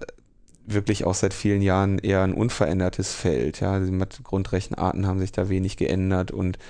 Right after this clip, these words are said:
kommt wenig Neues dazu und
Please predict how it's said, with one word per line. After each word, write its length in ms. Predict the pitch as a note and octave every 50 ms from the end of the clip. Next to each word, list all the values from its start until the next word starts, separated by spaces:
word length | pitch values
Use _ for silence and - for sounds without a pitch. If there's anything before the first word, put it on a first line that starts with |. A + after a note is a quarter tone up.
| - _ _
kommt 240 | - - F#2+ F#2 A2
wenig 300 | F#2+ F#2+ F#2+ F#2 - -
Neues 320 | F#2 F#2 F#2 F#2 F2+ - -
dazu 640 | F#2+ F#2 - - - - F#2+ F#2 F#2+ F#2+ G2 G2+ - - - - - - _ _ _ _ -
und 520 | - F2+ F2+ F2+ F2 F2 - - - -